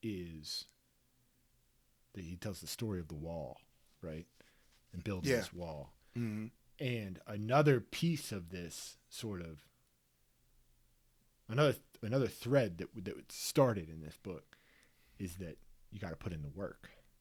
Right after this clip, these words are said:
Speaker 1: right? And it, I, I quite enjoyed that as well from this. And also kind of enjoy the fact that you're, like,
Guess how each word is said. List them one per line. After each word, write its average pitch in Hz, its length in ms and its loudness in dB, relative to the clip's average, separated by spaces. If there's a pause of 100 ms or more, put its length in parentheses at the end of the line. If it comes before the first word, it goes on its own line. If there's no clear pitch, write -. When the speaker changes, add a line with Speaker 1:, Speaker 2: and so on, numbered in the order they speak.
(640)
Speaker 1:
right? 90 260 -6 (640)
And 135 120 4
it, 127 180 2 (140)
I, 131 100 2 (120)
I 117 120 4
quite 156 420 8
enjoyed 113 920 2 (1300)
that 104 260 -6 (140)
as 90 240 -8
well 92 460 -2
from 85 200 -8
this. - 500 -12 (680)
And 135 140 4
also 170 280 12
kind 151 240 8
of 131 80 8
enjoy 123 360 4
the 117 60 -2
fact 110 360 0
that 90 100 -4
you're, 104 200 0
like, 92 320 -2